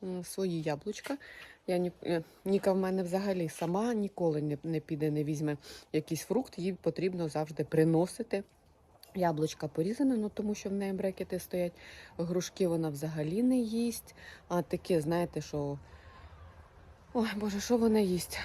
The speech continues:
Треба змушувати, щоб вона щось їла. Тому я їй, е, коли вона ходить до школи, ранком роблю, е, овсянку з медом і туди фрукти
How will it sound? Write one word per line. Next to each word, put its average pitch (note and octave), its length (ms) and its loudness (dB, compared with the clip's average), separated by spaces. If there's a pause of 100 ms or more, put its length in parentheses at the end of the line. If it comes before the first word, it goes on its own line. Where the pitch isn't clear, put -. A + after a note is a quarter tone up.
(380)
Треба B3 260 10
змушувати, G#3 680 6
щоб F3+ 200 -2
вона F#3+ 260 4
щось F#3 380 -2
їла. D3 360 2 (420)
Тому G3+ 280 6
я G3 200 4
їй, F3+ 540 0
е, E3+ 260 0
коли F3 220 4
вона E3 360 0
ходить E3 320 0
до F#3 100 -4
школи, E4 400 2 (460)
ранком F#3 560 2
роблю, E3+ 720 0 (360)
е, D#3 180 -2
овсянку C4 840 0
з - 120 -10
медом G3+ 600 -2
і F3+ 200 -2
туди F3+ 300 -4
фрукти E3+ 600 -2